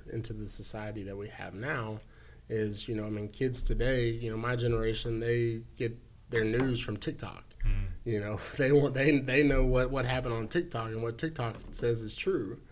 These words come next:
Speaker 1: but that's not the truth. But if that's the only truth that they're given, then that's the only truth that they know, which means that's the only, the only truth that they're going to move forward with.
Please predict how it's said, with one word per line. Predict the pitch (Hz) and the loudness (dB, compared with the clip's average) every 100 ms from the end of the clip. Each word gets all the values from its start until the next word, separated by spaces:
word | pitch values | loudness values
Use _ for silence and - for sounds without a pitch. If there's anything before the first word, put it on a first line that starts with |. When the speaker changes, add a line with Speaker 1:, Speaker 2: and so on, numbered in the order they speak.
| - - - - | 4 4 2 -2
Speaker 1:
but | 117 | 0
that's | 123 117 | 0 2
not | 127 117 - | 0 -2 -4
the | 110 | -6
truth. | - - 143 110 - - | -4 -2 -2 -2 -6 -10
But | - 113 | -6 -2
if | 107 | -2
that's | 123 117 | -2 -2
the | 123 | 2
only | 120 110 | 2 2
truth | - 123 120 | 0 -2 -2
that | 110 | -4
they're | 113 | -4
given, | 107 135 139 113 110 | 0 2 2 2 0
then | 113 | -2
that's | 113 117 - | -4 -6 -4
the | |
only | 117 110 110 | -4 -4 -8
truth | - 123 117 | -6 -6 -6
that | 110 | -6
they | 98 | -8
know, | 104 117 127 110 | -4 -2 0 0
which | 110 110 | -2 -6
means | 113 110 | -8 -6
that's | 113 110 - | -8 -10 -10
the | 110 110 | -6 -4
only, | 110 110 107 107 113 - - - - - - - | -4 -2 -2 -4 -8 -18 -20 -18 -18 -20 -20 -12
the | - | -2
only | 117 113 107 | 2 2 0
truth | - 120 | 0 0
that | 117 110 | 0 -2
they're | 113 | -2
going | 110 110 107 | 0 -2 -4
to | 107 | -6
move | 107 101 | -8 -8
forward | 98 139 123 110 | -6 -2 0 -2
with. | 107 - - | -6 -12 -14